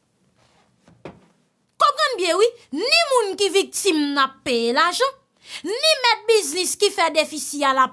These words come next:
payer l'argent, et moun qui accusé à tout, la paye l'autre l'argent. Et Jean juge là, ensemble avec avocat, ap mayi moulin koyo, mayi moulin koyo. Donc, même moun qui te vini ensemble avec maître business, là,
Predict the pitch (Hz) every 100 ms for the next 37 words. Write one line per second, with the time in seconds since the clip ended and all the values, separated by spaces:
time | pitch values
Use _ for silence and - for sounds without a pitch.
0 | - 254 320 415 415 392 440 - - -
1 | 415 403 440 539 554 508 494 494 466 427
2 | - 466 269 339 339 330 403 - 311 311
3 | 311 - 277 311 294 247 - 220 196 170
4 | 190 _ _ _ _ _ - - - 403
5 | 349 233 640 554 254 415 403 381 392 -
6 | 359 - 554 480 370 359 320 330 311 294
7 | 330 311 311 277 - - 370 381 339 370
8 | 427 415 381 392 381 359 349 349 320 311
9 | 311 311 302 294 285 277 254 262 427 440
10 | - _ _ _ _ _ _ _ - 269
11 | 440 440 - _ _ _ _ _ _ _
12 | 254 415 554 508 453 440 415 403 330 359
13 | 339 370 339 330 349 330 311 302 294 294
14 | 370 330 349 339 208 269 262 330